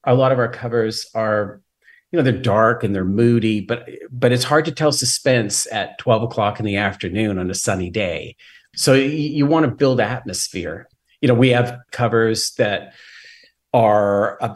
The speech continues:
you know, they're billionaires that are on yachts in the Mediterranean. So you really wanna try to showcase that. But I think it's more about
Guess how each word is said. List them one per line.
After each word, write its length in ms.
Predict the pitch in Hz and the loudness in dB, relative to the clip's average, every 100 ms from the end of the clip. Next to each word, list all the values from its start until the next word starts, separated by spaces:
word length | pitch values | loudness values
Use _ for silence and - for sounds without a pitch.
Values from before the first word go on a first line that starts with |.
| - | -8
you 100 | 139 | -4
know, 120 | 98 | -4
they're 100 | 87 | -4
billionaires 800 | 101 - 123 135 127 110 98 95 | -6 2 4 6 4 4 0 -4
that 140 | - 101 | -2 -2
are 420 | 95 95 87 - - - | 0 -2 -6 -10 -16 -4
on 220 | 101 110 | -2 0
yachts 640 | 107 117 123 92 - - | 2 4 4 2 -2 -4
in 320 | - - 104 98 | -4 -4 -2 0
the 80 | |
Mediterranean. 760 | 101 113 113 - 113 113 101 82 | 0 2 0 0 0 2 -2 -4
So 160 | - 117 | -2 0
you 240 | 110 120 | 0 0
really 240 | 120 139 139 | 2 2 2
wanna 260 | 120 113 | 0 -2
try 220 | - 110 | -6 -8
to 80 | 98 | -8
showcase 680 | - - 110 113 95 85 - | -6 0 0 0 -4 -4 -4
that. 360 | 87 69 - _ | -4 -4 -6 _
But 380 | 104 101 - - _ _ _ _ _ _ 135 | 0 0 -2 -18 _ _ _ _ _ _ -2
I 80 | 160 | 2
think 140 | 233 | 2
it's 140 | 220 139 | 2 0
more 260 | 135 139 | 2 2
about 540 | 143 131 127 123 117 | 2 2 2 2 0